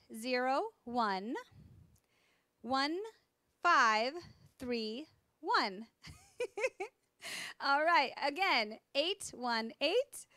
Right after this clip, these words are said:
five zero one, one five three one. And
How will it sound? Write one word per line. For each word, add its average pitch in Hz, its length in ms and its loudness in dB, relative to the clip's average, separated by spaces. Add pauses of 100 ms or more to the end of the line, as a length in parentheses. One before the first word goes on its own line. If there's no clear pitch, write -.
(720)
five 254 440 4 (120)
zero 220 460 -2
one, 320 480 -2 (540)
one 349 260 4 (160)
five 254 440 2 (400)
three 277 280 -4
one. 247 500 -6 (140)
And 220 200 -6